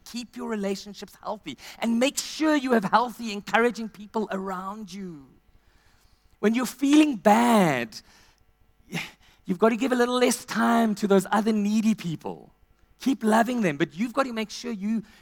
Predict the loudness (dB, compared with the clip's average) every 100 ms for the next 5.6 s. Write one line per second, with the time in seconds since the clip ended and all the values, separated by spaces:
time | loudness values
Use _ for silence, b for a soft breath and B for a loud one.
0 | b -2 2 4 4 4 2 0 -6 -4
1 | -6 -4 -2 -2 -6 -8 -10 -10 -10 -6
2 | -6 -8 -12 -18 -20 -20 -20 _ _ _
3 | _ _ _ _ _ 0 0 0 2 2
4 | 2 0 4 4 2 -2 2 2 2 0
5 | -2 -2 0 -2 -2 -6